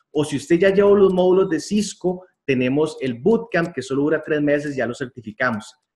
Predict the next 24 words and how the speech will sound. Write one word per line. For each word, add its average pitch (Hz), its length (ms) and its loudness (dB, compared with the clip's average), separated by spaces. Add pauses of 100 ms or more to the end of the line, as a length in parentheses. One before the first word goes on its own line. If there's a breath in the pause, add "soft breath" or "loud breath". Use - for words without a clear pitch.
(320)
Juniper, 170 920 2
Linux, 208 1000 0 (360)
eh, 131 340 -6
que 131 140 -8
es - 260 -12
súper 190 420 -4
esencial 156 460 -2
para 160 140 -4
las 147 180 -8
empresas, 156 640 -2
y 143 180 -8
til, 208 520 0 (240)
y 175 100 -4
por 175 140 -2
supuesto 180 420 0
los 185 180 0
cursos 175 320 2
de 147 100 0
Microsoft, 165 680 0 (480 soft breath)
un 180 220 4
técnico 190 420 0
en 185 60 2
mercadeo 139 460 2
digital, 165 580 0